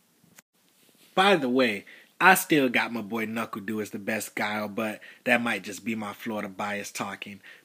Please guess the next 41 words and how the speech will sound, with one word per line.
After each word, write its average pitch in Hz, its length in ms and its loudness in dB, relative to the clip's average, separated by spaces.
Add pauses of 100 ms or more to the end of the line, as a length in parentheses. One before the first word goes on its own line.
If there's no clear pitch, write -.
But, 131 260 4
you 143 100 4
know, 95 280 -6 (100)
that's 123 240 0
who 104 160 -4
I 107 160 2
got. - 300 -6 (260)
But 165 160 8
if 202 120 10
somebody 240 400 4
came 165 360 2
and 135 100 0
up 127 220 -4
to 123 80 -8
me 117 220 -4
and 107 100 -6
just 107 200 -6
straight 117 260 0
up 110 160 -4
said, 107 280 -4
"No, 120 340 2 (180)
Kaba 113 440 0
is," 113 380 0 (240)
I 131 60 -2
mean, 120 180 0
how 127 220 2
can 117 180 -8
you 104 180 -8
argue? 98 440 -8 (240)
The 101 100 -10
dude 95 480 -2
gets 98 260 -10
busy. 90 580 -8 (840)
Now, 143 240 0
this 139 280 0
next 185 460 -2
match 127 460 -4 (400)
is 139 220 0
the 127 100 -2
perfect 196 560 -2
example 143 800 -4